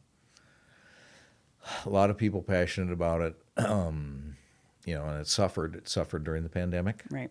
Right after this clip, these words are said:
Speaker 1: you know, but fortunately it's coming back. Uh, I'm glad the, uh, the Blarney Stone is back in the, o-, in the Hodo,
Speaker 2: Yeah.
Speaker 1: in the
Speaker 2: Yep.
Speaker 1: Hotel Donaldson downtown.
Speaker 2: Mm-hmm.
Speaker 1: And I,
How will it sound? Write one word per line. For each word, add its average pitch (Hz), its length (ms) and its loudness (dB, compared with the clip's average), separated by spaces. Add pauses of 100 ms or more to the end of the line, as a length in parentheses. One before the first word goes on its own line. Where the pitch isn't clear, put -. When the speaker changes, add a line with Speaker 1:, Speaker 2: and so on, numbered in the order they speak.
Speaker 1:
you 80 80 -8
know, 82 360 -6
but 65 220 -10
fortunately 76 540 -6
it's 71 140 -12
coming 71 300 -8
back. 67 380 -12 (520)
Uh, 73 40 -10 (720)
I'm 82 120 -6
glad 78 380 -4
the, 76 300 -6
uh, 69 100 -6
the 76 100 -10
Blarney 82 320 -2
Stone 85 300 -2
is 80 100 -6
back 85 360 -2
in 78 80 -4
the, 78 120 -4
o-, 73 220 -4
in 80 100 -8
the 78 80 -8
Hodo, 85 380 -2
Speaker 2:
Yeah. 160 180 6
Speaker 1:
in 85 100 -2
the 73 120 -4 (140)
Speaker 2:
Yep. - 160 0
Speaker 1:
Hotel 80 160 -2
Donaldson 80 460 -6
downtown. 80 540 -6 (200)
Speaker 2:
Mm-hmm. 165 260 -4
Speaker 1:
And 76 120 -4
I, 76 240 -4